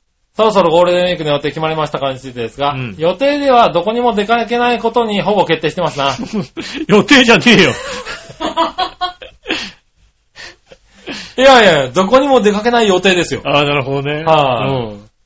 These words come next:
Speaker 2: それ予定じゃねえよ。
Speaker 1: <laughs> ね。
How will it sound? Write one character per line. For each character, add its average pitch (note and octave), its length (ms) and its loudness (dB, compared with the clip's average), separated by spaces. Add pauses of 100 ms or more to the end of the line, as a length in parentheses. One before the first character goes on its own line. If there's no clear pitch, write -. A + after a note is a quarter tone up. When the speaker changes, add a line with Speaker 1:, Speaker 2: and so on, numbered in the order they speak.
(400)
Speaker 2:
そ F3 60 -8
れ E3+ 80 2
予 D#3+ 140 0
定 G3+ 140 4
じ F#3+ 80 0
ゃ E3+ 60 4
ね E3 140 2
え D#3+ 40 4
よ。 A2 100 0 (420)
Speaker 1:
<laughs> - 0 -
ね。 F3+ 460 -2